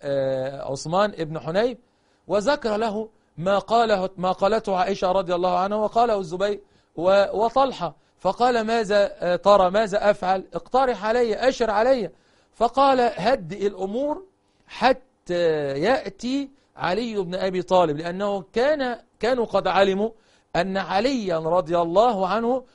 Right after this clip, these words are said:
خرج إلى البصرة وإلى الكوفة رضي الله عنه، خرج من أجل أن يرى، لأن علياً رأى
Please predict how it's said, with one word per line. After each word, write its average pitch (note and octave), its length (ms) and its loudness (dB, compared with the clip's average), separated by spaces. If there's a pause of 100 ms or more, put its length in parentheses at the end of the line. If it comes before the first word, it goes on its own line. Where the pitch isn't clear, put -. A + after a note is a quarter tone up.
(140)
خرج A#3 560 2 (580)
إلى A#3+ 420 0 (360)
البصرة A3 800 0
وإلى F#3 320 -2
الكوفة A3+ 520 -2 (340)
رضي F#3 280 2
الله G3 420 2 (220)
عنه، F3+ 280 -2
خرج A#3+ 420 2 (400)
من E3+ 180 -10
أجل G3+ 240 -2
أن G3 200 -2
يرى، G3 320 2 (300)
لأن G#3 320 -2
علياً A3+ 380 -2
رأى G3+ 400 -2